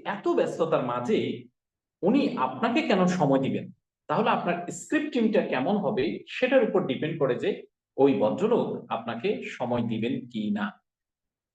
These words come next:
So আপনি স্ক্রিপ্টিংটা সাজাবেন স্থান, কাল, পাত্র ভেদে, ব্যক্তি ভেদে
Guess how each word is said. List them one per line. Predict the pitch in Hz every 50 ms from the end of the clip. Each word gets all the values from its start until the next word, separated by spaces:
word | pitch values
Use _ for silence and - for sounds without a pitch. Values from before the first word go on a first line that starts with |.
| - - -
So | 269 262 247 262 262 - -
আপনি | - - - - 233 254 254 240 - 247 -
স্ক্রিপ্টিংটা | - - - - 233 226 233 - 233 226 220 226 220
সাজাবেন | - - - 156 151 151 175 190 - 143 147 -
স্থান, | 180 - - - 180 185 202 208 202
কাল, | 202 196 196 196
পাত্র | - 143 - - - 196
ভেদে, | 190 175 120 131 143 147 143 135 -
ব্যক্তি | - 156 156 - - - 220
ভেদে | 165 143 - 135 143 165 165 - -